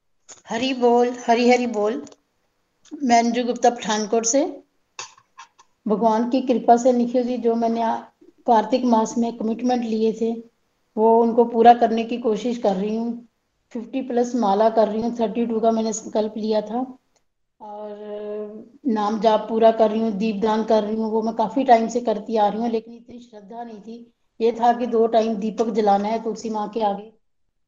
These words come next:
बस इतना था, आरती करनी है। पर लेकिन अब श्रद्धा भाव जो है ना, गोलोक एक्सप्रेस के साथ जुड़कर बहुत कुछ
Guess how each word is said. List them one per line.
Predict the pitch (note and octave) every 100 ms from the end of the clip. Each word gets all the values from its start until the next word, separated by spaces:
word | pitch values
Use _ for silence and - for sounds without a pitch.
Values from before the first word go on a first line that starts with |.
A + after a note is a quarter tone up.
| _ _ _ B3+
बस | G#3 G#3 -
इतना | G#3+ A#3 A#3
था, | A3
आरती | G3+ G3 G#3 G3 A#3
करनी | A#3 G#3+ G#3+ G#3+
है। | G#3 G#3+ _ _ -
पर | A#3
लेकिन | A3+ A3 A#3+ A#3+
अब | A3+
श्रद्धा | A3 B3 A3+ B3+
भाव | G#3 G#3+ G#3
जो | A3
है | A3
ना, | B3
गोलोक | G#3+ G#3 A#3 B3
एक्सप्रेस | B3 B3 A#3+ A#3+
के | _ C4
साथ | B3+ A3+
जुड़कर | G#3 A3 B3
बहुत | G#3+ - D4+ D4+ -
कुछ | - -